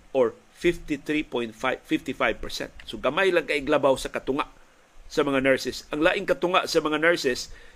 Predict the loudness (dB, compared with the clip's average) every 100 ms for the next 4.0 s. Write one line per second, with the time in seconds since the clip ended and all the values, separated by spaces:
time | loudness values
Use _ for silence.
0 | -8 -2 2 2 0 0 0 0 -2 -2
1 | -4 -4 -2 0 0 0 -2 -4 -6 -4
2 | -2 -2 -2 -4 -4 -2 -2 -2 -4 -10
3 | -14 -16 -18 -20 -10 0 2 4 2